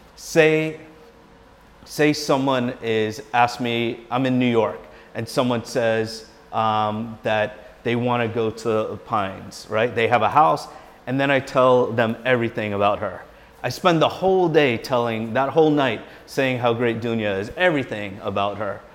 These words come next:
Before they ever call her, they're gonna Google her.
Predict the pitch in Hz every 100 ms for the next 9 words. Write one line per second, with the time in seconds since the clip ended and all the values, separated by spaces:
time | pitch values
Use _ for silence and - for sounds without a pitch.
0 | - - - 113 139 - 214 247 240 170
1 | 135 151 151 - 123 131 180 196 127 127
2 | 127 131 107 110 113 104 92 98